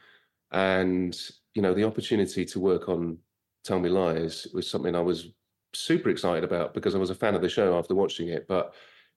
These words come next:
it's something very different to what I've been doing as well, as a piece and as a tone and all of those things. So,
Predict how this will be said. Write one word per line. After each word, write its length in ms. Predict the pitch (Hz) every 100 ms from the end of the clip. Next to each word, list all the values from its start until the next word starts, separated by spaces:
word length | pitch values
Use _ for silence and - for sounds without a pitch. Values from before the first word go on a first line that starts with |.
| -
it's 200 | 101 -
something 380 | 135 98 101 95
very 360 | 98 92 92 - -
different 440 | 202 - 113 - -
to 100 | 104
what 140 | 90
I've 120 | 95
been 200 | 101 92
doing 320 | 87 90 95 107
as 120 | 101
well, 440 | 87 90 107 120 - _ _ -
as 160 | 98 98
a 20 | -
piece 400 | 87 90 - -
and 100 | 78
as 100 | 82
a 60 | 82
tone 600 | - - 92 90 90 87 80
and 80 |
all 140 | 92 92
of 80 | 90
those 220 | 82 -
things. 400 | 90 85 82 - _ _ _ _ _ _ _ -
So, 520 | - 120 113 110 -